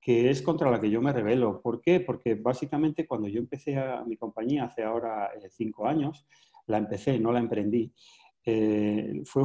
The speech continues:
una decisión, eh, personal, eh, causada por los, por mis condicionantes familiares, personales. Fue una decisión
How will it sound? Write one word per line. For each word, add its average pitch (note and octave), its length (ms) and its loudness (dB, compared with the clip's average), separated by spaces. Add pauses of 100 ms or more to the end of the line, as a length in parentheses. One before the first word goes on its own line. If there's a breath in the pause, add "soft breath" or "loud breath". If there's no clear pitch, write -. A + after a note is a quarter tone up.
(140)
una C#3 180 6
decisión, C3+ 760 0
eh, G#2+ 520 0
personal, D#3 1000 2
eh, G#2 540 -8 (400)
causada B2+ 600 2
por A#2+ 180 2
los, A2+ 540 0 (180)
por A2+ 140 -6
mis A2 200 -6
condicionantes A2+ 840 -2
familiares, D#3+ 600 2
personales. D#3 680 0 (360 soft breath)
Fue C3 140 0
una B2 140 4
decisión A#2+ 560 -2